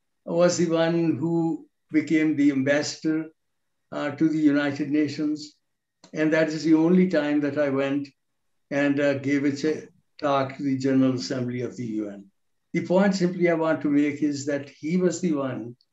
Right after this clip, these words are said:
who was not sure at that time what he wanted to do. But talking with him, being with him, and, uh, um, you know, at least assisting him in terms of her, his own career,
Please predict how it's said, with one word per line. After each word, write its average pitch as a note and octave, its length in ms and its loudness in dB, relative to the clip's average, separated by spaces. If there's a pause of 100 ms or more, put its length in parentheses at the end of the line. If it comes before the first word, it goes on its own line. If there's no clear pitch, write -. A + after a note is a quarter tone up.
(520)
who F3 160 2
was F3 240 6
not F3 260 0
sure G#3+ 480 0
at C#3 140 -2
that C#3 240 -2
time C#3 260 -4
what C3 140 -6
he C3 120 -6
wanted A#2+ 400 -8
to A2 160 -14
do. G#2 240 -10 (540)
But E3 200 0
talking E3 480 2
with D#3 140 4
him, E3 320 -2
being D#3+ 320 4
with D#3+ 180 0
him, D#3 360 -6 (460)
and, D3+ 280 2
uh, D3 340 2 (400)
um, C#3+ 720 -6 (220)
you F3+ 180 -2
know, F3+ 120 4
at D#3+ 200 0
least E3 260 -2
assisting F#3 640 2
him D3 240 2
in C#3+ 140 2
terms D3 300 -2
of C3+ 160 -2
her, C#3 240 -2
his C3+ 240 -4
own C#3 260 -2
career, C#3 440 -4